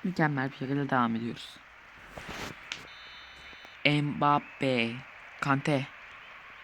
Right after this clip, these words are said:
Mbappe. John Stone. Verdi. Phil Foden. Mbappe. Dönelim,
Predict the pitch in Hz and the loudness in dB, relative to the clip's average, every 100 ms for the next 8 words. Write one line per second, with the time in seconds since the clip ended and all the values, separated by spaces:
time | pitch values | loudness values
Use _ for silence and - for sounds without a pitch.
0 | - 135 135 139 139 135 120 120 - - | -4 0 2 2 0 -2 -2 -4 -12 -20
1 | - - - - - - - - - - | -20 -20 -20 -20 -20 -20 -20 -20 -20 -20
2 | - - - - - - - - - - | -20 -20 -20 -20 -20 -20 -20 -20 -20 -20
3 | - - - - - 139 147 139 - 151 | -20 -20 -18 -18 -8 -2 0 -2 -2 0
4 | 139 131 - - - - 151 147 143 139 | -2 -2 -10 -16 -16 -4 4 6 6 4
5 | 143 135 - - - - 156 139 - 143 | 2 0 -4 -14 -14 -4 0 0 2 0
6 | 135 131 120 - - - - - - - | 2 0 0 -6 -12 -12 -14 -14 -8 0
7 | 143 151 151 - - 131 117 - - - | 2 4 4 2 0 0 0 -6 -12 -12
8 | - - - - - - - - - - | -14 -14 -14 -16 -16 -16 -16 -16 -16 -16
9 | - - - - - - - - - - | -16 -16 -16 -16 -16 -16 -16 -16 -16 -16
10 | - - - - - - - - - 151 | -16 -16 -16 -16 -16 -16 -16 -12 -2 0
11 | 151 143 | 0 -2